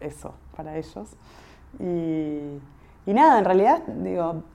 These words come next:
está bueno, me, me gusta lo de, lo de medios, porque te llevan a lugares inesperados, ¿no? Como que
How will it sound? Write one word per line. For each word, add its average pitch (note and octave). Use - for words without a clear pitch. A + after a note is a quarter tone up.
está F#3
bueno, C4
me, D#3+
me E3+
gusta G#3
lo D3+
de, D3
lo D3
de D3+
medios, E3+
porque D3+
te D3
llevan G#3+
a E3+
lugares D#3
inesperados, D3+
¿no? E3+
Como D3
que D3